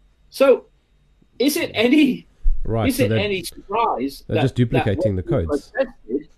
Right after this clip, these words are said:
Speaker 2: Yeah.
Speaker 1: their own body is pinging the test positive, not
Speaker 2: Yeah.
Speaker 1: a virus. It's, ah.
Speaker 2: All right, David,
Speaker 1: But
Speaker 2: I've got
Speaker 1: it's
Speaker 2: a couple of questions that have come in.
Speaker 1: fantastic. It's so fantastic. People find it hard to believe that people would,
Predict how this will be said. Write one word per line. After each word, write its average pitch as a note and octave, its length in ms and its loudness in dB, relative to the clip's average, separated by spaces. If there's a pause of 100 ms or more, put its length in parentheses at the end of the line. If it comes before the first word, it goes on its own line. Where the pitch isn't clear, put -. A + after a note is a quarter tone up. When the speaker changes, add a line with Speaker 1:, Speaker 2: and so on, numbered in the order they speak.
Speaker 2:
Yeah. G2 240 -4 (720)
Speaker 1:
their A3 220 0 (100)
own C#4 460 6
body A3 800 2 (100)
is A3+ 240 -4
pinging A3+ 540 0
the G#3 100 4
test G3+ 420 -4
positive, C#4+ 540 2 (640)
not - 280 2
Speaker 2:
Yeah. D#4 60 2
Speaker 1:
a - 20 2
virus. A#3 400 0 (960)
It's, C4+ 300 -10 (460)
ah. C#4+ 260 -4 (240)
Speaker 2:
All A3 100 6
right, F#3+ 160 6
David, F3+ 180 6
Speaker 1:
But D#3 80 4
Speaker 2:
I've C#3+ 100 4
got F#3 120 4
Speaker 1:
it's F3+ 60 2
Speaker 2:
a - 20 -16
couple F3 200 0
of D#3+ 60 -4
questions E3 400 0
that C3 80 4
have A#2 120 -4
come G#2 200 -2
in. D2+ 80 -4
Speaker 1:
fantastic. - 180 -12 (560)
It's D3 220 -14
so F#3+ 200 -4
fantastic. A#2+ 640 -10
People A#2+ 240 -4
find A#2 240 -4
it A2 60 -4
hard B2 240 -4
to A2+ 80 -10
believe A2+ 320 -4
that - 140 -12
people A#2 320 -4
would, G#2 200 -6